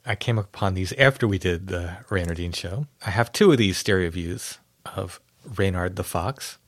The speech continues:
I will put them both up. If you go to the show notes, you can see this photograph. If you click on that, it'll take you to our Etsy shop where you can purchase this and other curiosities of the week, those that are left.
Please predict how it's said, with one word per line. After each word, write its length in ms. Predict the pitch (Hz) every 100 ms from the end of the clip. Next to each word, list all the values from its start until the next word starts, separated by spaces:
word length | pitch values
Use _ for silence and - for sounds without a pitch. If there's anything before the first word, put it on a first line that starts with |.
| -
I 100 | 101
will 120 | 90
put 200 | - -
them 160 | 101 92
both 320 | 92 98 92
up. 220 | 104 - - _ _ _ _ _ _
If 100 | 107
you 60 | 95
go 120 | 104
to 120 | 107
the 100 | 101
show 220 | - 98
notes, 420 | 101 139 - - - _
you 160 | 269
can 100 | 101
see 220 | 87 92 85
this 360 | 85 80 - - -
photograph. 720 | - 107 107 104 156 175 - _ _ -
If 220 | - 120
you 60 |
click 260 | - 131 -
on 140 | 95
that, 260 | 90 101 160 - _ _ _ _
it'll 140 | 90
take 160 | 82 90
you 40 | -
to 100 | 92
our 60 |
Etsy 240 | 98 - 120
shop 360 | - 127 156 - _ _ _ _ _
where 100 | -
you 80 | 85
can 80 | 87
purchase 320 | 95 - 98
this 440 | 156 139 - - - _ _ -
and 200 | 120 127
other 260 | - 139 113
curiosities 720 | - 107 101 90 - 95 92
of 60 | 95
the 80 | 90
week, 320 | 113 - -
those 220 | 95 90
that 120 | 90
are 100 | 90
left. 400 | 90 113 - -